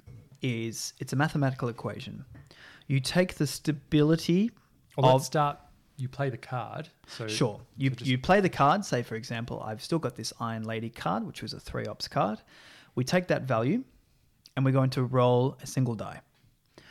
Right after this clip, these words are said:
Speaker 1: We add those two values together. Let's say, for example, I rolled a four, so that's a seven. We're going to verse that against the country we're attacking. Let's say, for example, France.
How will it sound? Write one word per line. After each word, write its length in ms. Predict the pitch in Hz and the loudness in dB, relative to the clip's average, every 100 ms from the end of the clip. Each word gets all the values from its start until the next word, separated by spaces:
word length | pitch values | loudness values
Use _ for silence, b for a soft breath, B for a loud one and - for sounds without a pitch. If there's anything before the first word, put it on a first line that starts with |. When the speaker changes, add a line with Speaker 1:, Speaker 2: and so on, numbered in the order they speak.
| B B | B B
Speaker 1:
We 120 | 131 151 | 4 6
add 80 | |
those 160 | 156 131 | 4 0
two 160 | - 135 | -2 -2
values 340 | 123 117 113 | -2 -4 -8
together. 440 | - 113 131 233 262 _ _ _ - | -8 -4 -4 -4 -8 _ _ _ -10
Let's 200 | 117 - | -8 -6
say, 160 | 104 | -8
for 140 | 123 107 | -8 -8
example, 340 | - 107 113 | -6 -4 -4
I 60 | 107 | -2
rolled 220 | 110 107 | -4 -6
a 40 | |
four, 340 | 117 123 156 202 | -6 0 0 0
so 100 | - | -4
that's 220 | 117 - | -8 -8
a 40 | 127 | -8
seven. 520 | - - 107 95 - - - _ _ _ B B B B | -6 -6 -8 -10 -16 -20 -20 _ _ _ B B B B
We're 140 | 143 | 6
going 200 | 147 202 | 6 4
to 100 | 196 | 2
verse 580 | 151 131 127 135 185 - | 0 0 4 4 4 0
that 420 | - 110 147 - - _ - | -4 -6 -6 -8 -16 _ -6
against 400 | 127 135 135 - | -2 0 0 0
the 80 | 131 | -6
country 420 | - 117 - 117 | -4 -6 -4 -4
we're 140 | 113 | -4
attacking. 560 | 107 - - - - - _ _ - b b b b | -6 -10 -12 -12 -18 -20 _ _ -20 b b b b
Let's 200 | 175 180 | -2 0
say, 180 | - 139 | 2 2
for 140 | - 123 | 2 -2
example, 600 | 117 117 113 - 110 127 | -2 -4 -4 -4 -8 -8
France. 500 | - 139 - - - | -2 -2 -2 -10 -12